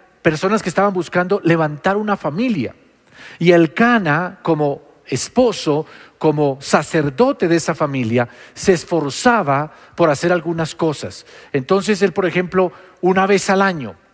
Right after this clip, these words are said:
se iba hasta Silo. Eso era un recorrido, un largo recorrido que él tenía que hacer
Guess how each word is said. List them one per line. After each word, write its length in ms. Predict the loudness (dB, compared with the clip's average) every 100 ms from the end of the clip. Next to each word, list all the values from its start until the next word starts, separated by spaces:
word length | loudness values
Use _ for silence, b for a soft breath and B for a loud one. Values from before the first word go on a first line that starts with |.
| _ _ b b
se 220 | 2 4
iba 400 | 4 2 0 0
hasta 360 | -2 -4 -4 -6
Silo. 520 | 0 2 2 0 -6 -12
Eso 200 | -8 -2
era 80 | -2
un 100 | 0
recorrido, 840 | 0 0 -2 0 -2 0 0 0 -2 -6
un 140 | 0
largo 240 | 2 2 0
recorrido 540 | 0 -2 0 0 2
que 80 | 2
él 80 | 0
tenía 260 | 0 -2
que 100 | -2
hacer 320 | -2 0 0